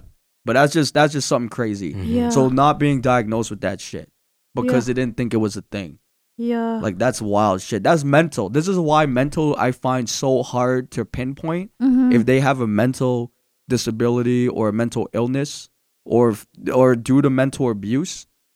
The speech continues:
Speaker 1: is because it's so hard to see and
Speaker 3: Yeah.
Speaker 1: so hard to diagnose.
Speaker 3: I feel like
Speaker 2: It
Speaker 3: it's
Speaker 2: is
Speaker 3: n-,
Speaker 2: very
Speaker 3: it's,
Speaker 2: hard.
Speaker 3: I'm gonna
Speaker 2: 'Cause
Speaker 3: say
Speaker 2: it's so broad in it, and it's just,
Speaker 3: Yeah.
Speaker 2: it's really
Speaker 1: Well,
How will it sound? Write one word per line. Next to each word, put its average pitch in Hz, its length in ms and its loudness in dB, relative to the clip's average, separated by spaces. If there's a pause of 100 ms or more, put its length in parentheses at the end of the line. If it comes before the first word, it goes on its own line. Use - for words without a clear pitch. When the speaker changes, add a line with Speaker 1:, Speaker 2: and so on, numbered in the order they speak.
Speaker 1:
is 120 140 0
because 120 420 -2
it's 120 200 -2
so 127 300 0
hard 120 340 -2
to 104 100 -10
see 120 500 -6 (300)
and 247 160 2
Speaker 3:
Yeah. 233 200 0
Speaker 1:
so 139 260 4
hard 127 360 0
to 113 100 -12
diagnose. 104 580 0
Speaker 3:
I 226 60 4
feel 262 140 4
like 269 160 4
Speaker 2:
It - 100 2
Speaker 3:
it's - 160 -2
Speaker 2:
is 247 60 0
Speaker 3:
n-, 240 200 6
Speaker 2:
very 208 240 -2
Speaker 3:
it's, 85 80 -2
Speaker 2:
hard. 90 260 -2 (380)
Speaker 3:
I'm 240 100 4
gonna 247 120 6
Speaker 2:
'Cause 240 80 4
Speaker 3:
say 254 120 4
Speaker 2:
it's 247 80 0
so 113 260 0
broad 98 420 -2
in 95 160 -2
it, 90 200 -10
and 101 120 -16
it's 104 140 -10 (100)
just, 196 260 2
Speaker 3:
Yeah. - 20 -
Speaker 2:
it's - 260 -6
really 98 320 -2
Speaker 1:
Well, 139 260 6